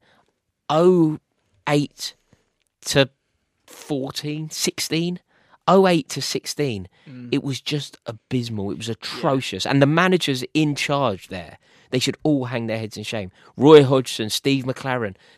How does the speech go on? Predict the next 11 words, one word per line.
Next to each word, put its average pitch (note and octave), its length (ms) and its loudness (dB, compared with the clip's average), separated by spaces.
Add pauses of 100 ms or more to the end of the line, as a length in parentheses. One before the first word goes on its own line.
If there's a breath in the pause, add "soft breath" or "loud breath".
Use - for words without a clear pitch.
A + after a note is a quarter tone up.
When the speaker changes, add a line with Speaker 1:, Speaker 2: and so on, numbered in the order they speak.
Speaker 1:
they D3+ 140 6
are D3 140 6
responsible. C3 800 -2
They've B2 200 4
committed D#3+ 380 -4
Speaker 2:
That F3 40 2
Speaker 1:
a - 40 4
Speaker 2:
was E3 100 -2
Capello, D#3 400 0
that A2 100 -8
one. - 220 -20